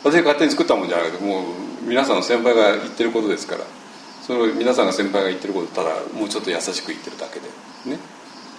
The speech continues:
<laughs> なので、えー、そういう皆さんがいろいろな、えー、人生悩んできたこと、理不尽に思っていたこと、世の中でわけわかんないこと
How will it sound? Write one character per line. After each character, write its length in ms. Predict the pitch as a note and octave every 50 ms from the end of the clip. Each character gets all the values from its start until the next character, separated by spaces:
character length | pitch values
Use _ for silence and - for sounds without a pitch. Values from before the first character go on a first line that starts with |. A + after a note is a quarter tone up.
| - - - -
<laughs> 800 | - - - - - - - - - - - - - - - - -
な 120 | D3 E3+
の 180 | E3+ C#3 A2 G2+
で、 340 | A2+ A2+ G#2 - - - - - - - - - - - - -
え 640 | A#2+ A#2 A2+ G#2+ G#2 G#2 G#2 G2+ G2 G2 F#2+ F#2 F#2+ -
ー、 20 |
そ 280 | - - - B2+ B2 B2+
う 60 | B2+
い 360 | A#2+ A#2+ B2 A#2+ A2+ G#2 G2
う 40 | - - - - - - - - - - - - - - - - -
皆 280 | - - E4+ E4+ E4+ E4
さ 280 | - - - A2 G#2
ん 340 | G2+ G2+ G2+ G#2+ - G2 -
が 320 | - F#3 E3+ C#3+ A#2+ G#2+ G2+
い 180 | - - G#2 -
ろ 200 | - F#2 F#2+ -
い 80 | -
ろ 160 | D#3 D#3+ E3
な、 220 | E3 E3+ D#3+ D3 C3 A#2 - - - - - - - - - - - - - - -
え 540 | C3 A#2+ A2 G#2 G2+ G2+ G2 G2 G2 F#2+ F#2
ー、 40 | F2
人 120 | G#2 G#2 F#2+
生 140 | F#2+ F#2+
悩 320 | F2 F2+ F2+ F#2+ G2+ G2+ G2
ん 100 | G2 F2+
で 100 | E2+ D#2+
き 140 | - - -
た 140 | - E2
こ 180 | D#2 - - F2 - -
と、 160 | - E2+ F2 - - - - - - - - - - - - - - -
理 120 | A2+ A2
不 120 | G#2+ G#2+
尽 160 | G2+ G#2 G2 F2+
に 60 | F2
思 180 | E2+ F2 F#2+
っ 20 | F#2+
て 140 | - - -
い 60 | D#2+
た 120 | - -
こ 160 | - - - - -
と、 80 | - - - - - - - -
世 120 | - G#2 G#2
の 80 | G#2
中 180 | G2 F#2+ F#2 F#2
で 60 | F2+
わ 160 | F#2 G#2 G#2+
け 60 | G#2 G2
わ 120 | F#2 F2+
か 120 | - G2+
ん 100 | G2+ G2+
な 60 | F2+ E2
い 40 | D#2+
こ 120 | - D#2+
と 160 | D#2 - -